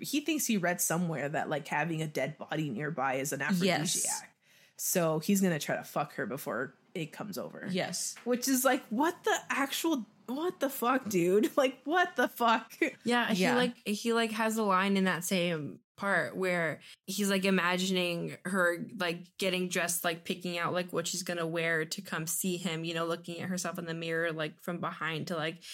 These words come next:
Speaker 3: make sure she looks good before she goes to comfort him
Speaker 2: Mm-hmm.
Speaker 3: and stuff. And it's like, really? You think that's what she's doing while, while she's, before she
Speaker 1: Yeah.
Speaker 3: comes to make sure that you're okay after your mom died? Like,
Speaker 2: Yeah.
Speaker 3: really? <laughs> Jesus
Speaker 1: It
Speaker 3: Christ.
Speaker 1: And even, like,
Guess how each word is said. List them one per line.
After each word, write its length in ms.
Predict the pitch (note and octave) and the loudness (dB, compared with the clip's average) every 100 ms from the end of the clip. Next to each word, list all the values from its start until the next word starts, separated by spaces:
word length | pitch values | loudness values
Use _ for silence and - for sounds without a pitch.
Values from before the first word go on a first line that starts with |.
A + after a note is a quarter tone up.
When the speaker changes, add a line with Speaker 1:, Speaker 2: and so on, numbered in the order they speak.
| - | -8
Speaker 3:
make 160 | - F3+ | -6 -4
sure 140 | F3+ | -4
she 180 | F#3 F#3 | -2 -2
looks 320 | F3 E3+ F3 | -2 -4 -4
good 160 | - E3+ | -4 -4
before 280 | E3 E3 F3 | -4 -4 -4
she 140 | F3 | -4
goes 280 | E3 D#3 E3 | -4 -2 -4
to 120 | - F3 | -6 -8
comfort 600 | - E3+ F3 E3+ D#3+ - | -6 -8 -6 -4 -4 0
him 100 | G3 F#3 | 0 2
Speaker 2:
Mm-hmm. 80 | - | 0
Speaker 3:
and 160 | D#3+ | -2
stuff. 320 | - - C3+ - - - - | -4 -2 -4 -4 -14 -20 -6
And 100 | C#4 C#4+ | 0 2
it's 140 | B3 | 4
like, 140 | C#4+ | 4
really? 320 | C4 B3+ B3 C4 | 4 6 6 6
You 140 | C4 | 4
think 160 | B3+ A#3+ | 4 4
that's 180 | A#3 | 2
what 120 | A3+ A3+ | 0 2
she's 180 | B3 G#3 | 2 4
doing 280 | G#3 G#3+ | 4 4
while, 260 | G3+ G3 F3+ | 4 4 2
while 180 | F#3 F#3 | 2 0
she's, 300 | F#3 F#3+ F3 A#3 | 2 0 0 -2
before 580 | A3+ D#4 D#4 B3 F3+ | 0 0 2 4 6
she 120 | D#3 G#3 | 6 4
Speaker 1:
Yeah. 60 | |
Speaker 3:
comes 420 | G#3 F#3+ F#3+ F#3 - | 4 2 2 2 2
to 80 | |
make 200 | G#3 F#3 | 2 2
sure 140 | F#3 F#3+ | 0 2
that 240 | F3 C#3 - | 2 -2 -6
you're 240 | F3+ F3+ | 0 2
okay 240 | F3 F3+ F3+ | 2 0 0
after 240 | F3 F3+ | 0 0
your 160 | F3 F3 | 0 2
mom 220 | D#3 D#3+ | 2 0
died? 320 | D#3+ E3 F3 | 0 -2 -2
Like, 200 | F3+ F3 - _ E3+ | -2 -4 -8 _ -6
Speaker 2:
Yeah. 180 | F3 G#3+ | 0 4
Speaker 3:
really? 480 | A3 G#3+ A3 A#3 - E4+ - | 4 6 4 0 -4 -6 -8
<laughs> 260 | F#5+ - - | -12 -16 -8
Jesus 440 | A#3+ G3+ G#3+ F#3+ | -2 0 2 0
Speaker 1:
It 40 | |
Speaker 3:
Christ. 380 | - F3+ A3 - - - - F#4+ F#4+ F4+ - - - C#4 | -4 -6 -6 -8 -14 -18 -10 -4 -2 -2 -4 -8 -4 2
Speaker 1:
And 120 | D#4 | 4
even, 220 | D4+ E4+ | 4 4
like, 200 | F4 | 2